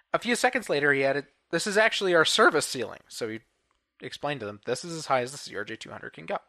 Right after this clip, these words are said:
A few seconds later, the captain told the first officer, quote, "We're losing here. We're gonna be coming down in a second here,"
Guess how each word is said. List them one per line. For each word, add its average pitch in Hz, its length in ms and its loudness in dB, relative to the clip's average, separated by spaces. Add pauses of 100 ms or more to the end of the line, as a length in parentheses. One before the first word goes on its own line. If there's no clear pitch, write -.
(1400)
A 165 60 2
few 240 120 2
seconds 220 300 2
later, 135 180 2
the 139 100 -2
captain 156 340 -2
told 151 140 -6
the 143 60 -8
first 143 220 -2
officer, 127 500 -2
quote, 110 320 -4 (720)
"We're 147 140 2
losing 185 360 6
here. 110 300 -4 (440)
We're 131 100 -8
gonna 175 180 4
be 190 360 -2
coming 190 320 -2
down 180 260 4
in 131 60 -8
a 123 60 -8
second 151 280 0
here," 101 240 -14